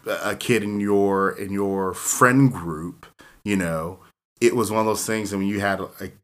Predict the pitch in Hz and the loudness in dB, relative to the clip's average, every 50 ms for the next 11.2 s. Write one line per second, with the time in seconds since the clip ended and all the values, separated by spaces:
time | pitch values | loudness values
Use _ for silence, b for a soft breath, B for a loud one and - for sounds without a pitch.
0 | - - 92 98 95 98 98 98 92 98 95 92 90 85 85 - 101 98 104 98 | -12 -10 -8 -4 -2 -2 -2 -2 -4 -4 -6 -6 -6 -8 -8 -2 4 4 4 4
1 | 90 85 - - _ - 92 87 85 85 107 104 101 95 90 87 82 - - 87 | 4 0 -6 -16 _ -14 -12 -6 0 2 4 4 4 2 -2 -6 -8 -10 -12 -12
2 | 90 87 104 104 101 95 87 85 - - 98 90 98 104 104 104 98 101 98 98 | -6 0 2 4 4 4 2 -2 -8 -12 -10 -6 -6 -4 -4 -4 -4 -6 -6 -6
3 | 95 90 101 98 95 98 95 104 113 107 95 92 87 B B B B B B B | -6 -6 -6 -6 -6 -6 -4 -2 -2 -2 -2 -2 -6 B B B B B B B
4 | 104 98 98 98 98 95 92 98 110 110 110 107 104 101 104 95 - - - 95 | -8 -4 -2 0 0 0 -2 -2 -2 -2 -2 -4 -2 0 0 0 0 -2 -2 2
5 | 98 117 127 123 107 95 87 87 87 87 85 87 92 95 _ _ _ _ _ _ | 4 4 4 4 2 0 -2 -2 -6 -8 -8 -10 -12 -14 _ _ _ _ _ _
6 | _ _ - - 104 98 98 95 95 95 92 90 92 90 92 101 101 - 95 101 | _ _ -10 -6 -4 -2 -2 -2 -2 -2 -2 -4 -6 -6 -4 -6 -6 -4 -4 -6
7 | 95 90 98 92 92 90 - - 113 110 101 101 98 95 95 90 - 107 98 95 | -4 -2 -2 -2 -4 -4 -6 -8 -8 -6 -4 -2 -2 0 -2 -2 -4 -6 -6 -6
8 | 101 98 98 101 98 92 90 92 90 87 95 - 101 87 92 87 - - - - | -6 -6 -6 -6 -6 -6 -6 -6 -8 -8 -8 -10 -10 -10 -10 -12 -14 -14 -10 -10
9 | 95 - - - - 90 90 87 92 123 123 95 80 - - - - - B B | -10 -10 -10 -14 -12 -12 -10 -6 -4 -2 -2 -2 -4 -6 -8 -8 -8 -10 B B
10 | B B B B B B - 101 104 - 85 98 95 92 92 92 90 87 87 85 | B B B B B B -4 -4 -4 -2 -2 -2 -2 -2 -2 -2 -4 -6 -6 -8
11 | 82 - - - | -8 -10 -10 -10